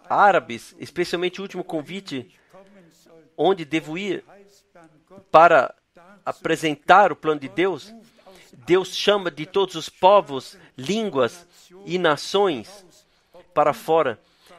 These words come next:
seja Dubai, Bahrein, aonde quer que seja, em todos esses países,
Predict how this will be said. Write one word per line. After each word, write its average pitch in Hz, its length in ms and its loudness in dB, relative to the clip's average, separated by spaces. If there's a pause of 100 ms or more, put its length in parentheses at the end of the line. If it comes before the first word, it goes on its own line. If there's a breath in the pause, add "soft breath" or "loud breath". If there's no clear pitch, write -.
(140)
seja 180 320 -2
Dubai, 165 480 4
Bahrein, 147 720 2 (240 loud breath)
aonde 156 460 -2
quer 175 420 -2
que 160 100 -16
seja, 160 140 -4
em - 20 -12
todos 208 280 -2
esses 190 160 -10
países, 165 640 -4